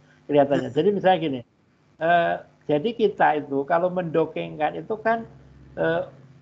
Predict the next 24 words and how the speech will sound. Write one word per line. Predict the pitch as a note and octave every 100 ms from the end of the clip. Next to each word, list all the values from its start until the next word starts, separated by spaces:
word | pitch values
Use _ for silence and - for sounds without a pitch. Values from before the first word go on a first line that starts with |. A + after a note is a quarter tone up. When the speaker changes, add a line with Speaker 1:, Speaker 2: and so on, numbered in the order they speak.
| -
Speaker 1:
yang | D#3 D#3 D3+
berinteraksi | D3+ E3+ F3 E3 E3 D#3+ D3+ - F3
dengan | D3 C#3 D3
reseptor | D#3 E3 E3 E3+ F3+
itu | F3 E3 A#3
apa | F#3 F#3 E3 A#2 A2
ya? | A#2+ - _ _
Tidak | G3+ E3+ G3+ G3+
selalu | F#3 F3+ F3+ G3
obatnya, | F#3+ - F3 F3 - C#3+ C3 C#3 - _ _ D3+
bisa | C3 C#3
jadi | C#3 B2+ E3+
metabolitnya. | F#3 E3+ D#3+ D3+ D3 C3+ C#3+ - B2 A2+ A#2 - _
Contohnya | C#3 B2+ B2 C3 D3+ D#3+
misalnya, | B2+ G#2+ A#2+ C3+ D#3+ - _ _ _ -
eh, | B2+ -
tamoxifen. | - C#3+ D3+ D3+ D#3+ - E3+ D3+ A2+ G#2 - - _ _
Tamoxifen | D#3 E3 - F#3 F#3+ F3+ G3
itu | F#3+ - C3+ D3
obat | C3+ C3+ C3+ - C#3
untuk | C3+ C#3+
kanker | D3 C#3 C#3
payudara | C#3+ D3 E3 F#3 D3+ B2+
itu | C3+ A3 A#3+